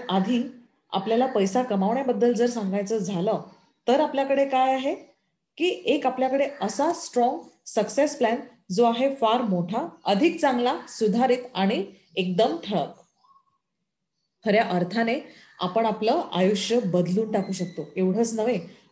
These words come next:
look great बद्दल सांगायचं झालं, तर आपल्याकडे आहे जवळपास सहा category, ज्याच्या अंतर्गत आपण सुंदर त्वचा, निरोगी राहणीमान आणि personal expression या गोष्टी आपल्याला नक्कीच मिळू शकतात.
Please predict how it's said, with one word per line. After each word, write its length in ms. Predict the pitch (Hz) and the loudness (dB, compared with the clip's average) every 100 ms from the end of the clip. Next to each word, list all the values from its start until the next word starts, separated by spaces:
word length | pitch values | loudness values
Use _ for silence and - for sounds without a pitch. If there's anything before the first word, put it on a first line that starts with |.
| - | 0
look 200 | 220 277 | 0 0
great 380 | 180 190 226 | 2 2 4
बद्दल 260 | 240 202 247 | 2 4 4
सांगायचं 440 | 247 190 196 202 | 2 -2 0 0
झालं, 340 | 208 240 214 214 - | 0 2 0 0 -2
तर 80 | 233 | -2
आपल्याकडे 480 | 185 185 247 277 | -2 0 2 2
आहे 260 | 269 247 262 | 2 2 0
जवळपास 560 | 202 196 208 233 240 - | 0 -2 0 0 0 -2
सहा 200 | 190 240 | -2 -2
category, 520 | 269 247 240 247 330 - - _ _ 180 | 0 0 2 0 -2 -8 -20 _ _ 0
ज्याच्या 300 | 202 196 269 | 2 4 2
अंतर्गत 480 | 226 214 247 233 294 - - _ | 2 2 2 4 0 -2 -18 _
आपण 260 | - 233 262 | -4 0 -2
सुंदर 400 | - 202 196 240 | 0 2 2 2
त्वचा, 380 | 208 190 196 190 | 0 -2 0 0
निरोगी 440 | 190 196 269 285 | 4 6 6 4
राहणीमान 480 | 240 202 214 196 185 - | 2 0 -2 -2 -4 -6
आणि 120 | 202 | -8
personal 420 | - 196 190 262 | -2 -2 0 -2
expression 440 | 240 - 220 214 240 - _ _ | -4 -2 -2 -2 -6 -10 _ _
या 260 | 185 202 240 | 0 2 2
गोष्टी 360 | 247 254 - | 2 2 0
आपल्याला 560 | 262 185 - 208 214 320 | -4 -4 0 2 4 2
नक्कीच 600 | 240 202 190 - 294 - | 0 0 -2 -2 -2 -4
मिळू 260 | 190 196 233 | 0 2 4
शकतात. 360 | 254 214 - | 2 -2 -4